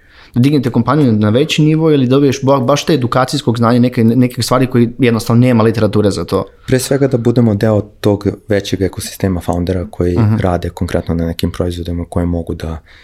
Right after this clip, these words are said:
Speaker 2: enabluju gaming, metaverse i tako dalje. Mi želimo da sve te organizacije koje budu deo Alliance da mogu da koriste naš tech i da im pomognemo da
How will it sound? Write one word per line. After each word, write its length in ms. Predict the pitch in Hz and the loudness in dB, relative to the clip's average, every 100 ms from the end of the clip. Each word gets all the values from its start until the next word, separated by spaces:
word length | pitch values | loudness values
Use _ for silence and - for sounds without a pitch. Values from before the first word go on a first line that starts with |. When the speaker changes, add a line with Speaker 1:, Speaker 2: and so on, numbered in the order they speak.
| - _ - - | -20 _ -12 -2
Speaker 2:
enabluju 360 | 98 87 85 82 | 0 0 -2 0
gaming, 420 | 107 107 101 87 | 2 2 0 -2
metaverse 500 | 92 - 82 80 - | -4 -4 -4 -4 -8
i 40 | - | -10
tako 240 | 85 - | -10 -8
dalje. 200 | 80 - _ - - - | -8 -10 _ -20 -10 -2
Mi 100 | 101 | 0
želimo 420 | 98 98 107 104 | 2 2 2 0
da 140 | 92 | -2
sve 320 | 90 - 123 123 | -4 -2 -2 -2
te 200 | - 110 | 0 0
organizacije 720 | 107 98 90 - 117 - 110 | 0 -2 -2 -2 -2 -2 -4
koje 200 | - 90 | -2 -4
budu 320 | 92 104 - | 0 4 4
deo 340 | - 98 87 - - | 4 2 0 -4 -8
Alliance 600 | - 82 85 82 76 - - | -8 -4 -4 -4 -6 -10 -8
da 300 | 80 90 135 - - - - - - | -4 -4 -4 -10 -14 -12 -10 -12 -4
mogu 280 | 107 101 98 | 0 0 0
da 80 | 98 | -4
koriste 400 | - 92 - 82 | -4 -4 -4 -8
naš 160 | 82 | -8
tech 360 | - 139 139 - | -4 -4 -4 -8
i 60 | 107 | -2
da 100 | 98 | -2
im 80 | |
pomognemo 560 | 95 95 92 90 85 82 | -2 -4 -4 -4 -4 -4
da 280 | - 85 | -6 -8